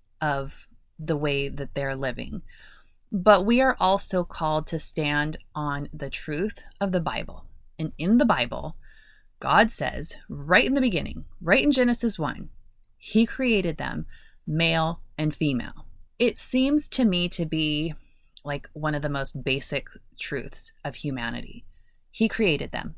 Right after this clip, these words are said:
male and female. Not just human species, but all species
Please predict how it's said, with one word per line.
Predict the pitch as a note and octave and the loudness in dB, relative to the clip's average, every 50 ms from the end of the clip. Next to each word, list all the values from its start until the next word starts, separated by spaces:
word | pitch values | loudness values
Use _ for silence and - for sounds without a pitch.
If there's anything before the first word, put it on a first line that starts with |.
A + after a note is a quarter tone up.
| - - | -10 -4
male | - E3+ E3+ E3 D#3+ D#3+ D#3 D3+ - | -2 0 2 4 4 4 2 2 0
and | - D3 D3 D3 | -2 -4 -4 -4
female. | - C#3+ B2 A2 - - - - - - - - - - _ _ _ _ _ - | -4 -4 -6 -6 -6 -8 -12 -14 -14 -16 -18 -20 -20 -20 _ _ _ _ _ -2
Not | F#3 F#3 G#3 A#3+ C#4 | 2 4 4 4 4
just | - B3+ A#3+ - - - - | 4 2 0 0 -2 -8 -14
human | - - - G#3+ A3 G#3 F3 D#3+ | -6 0 4 4 4 4 4 0
species, | - - - D3 D3 - - C#3+ C#3+ - | -2 -4 -4 -6 -4 -4 -6 -6 -6 -4
but | - D3+ D3 - | -2 -4 -2 2
all | D#3 D#3+ D#3+ F3 | 2 4 4 2
species | - - D#3+ C#3+ C3+ - - B2 B2 C#3 | 2 -2 -6 -6 -6 -8 -8 -8 -8 -8